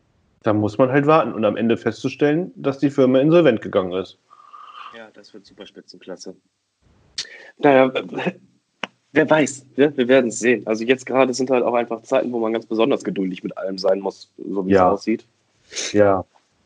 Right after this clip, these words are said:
Speaker 2: Dann ist das halt so. Es ist halt, es ist,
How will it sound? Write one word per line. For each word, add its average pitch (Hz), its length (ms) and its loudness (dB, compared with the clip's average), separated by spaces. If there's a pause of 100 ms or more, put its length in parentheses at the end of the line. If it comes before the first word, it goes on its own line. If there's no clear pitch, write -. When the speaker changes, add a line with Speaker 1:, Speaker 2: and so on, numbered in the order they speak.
(320)
Speaker 2:
Dann 120 160 2
ist 120 180 2
das 113 180 2
halt 98 220 -2
so. 95 300 -8 (120)
Es 131 160 4
ist 196 140 4
halt, 190 320 0
es 175 140 -2
ist, 196 180 -6